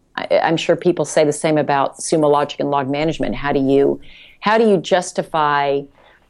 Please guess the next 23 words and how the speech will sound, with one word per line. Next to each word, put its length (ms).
the, 320
and 180
how 180
do 100
you 340
analyze 480
the 40
return 320
on 80
investment 600
given 580
other 200
tools 420
they 120
may 180
have 480
that, 160
that 440
to, 120
uh, 200
address 440
something 300
similar? 420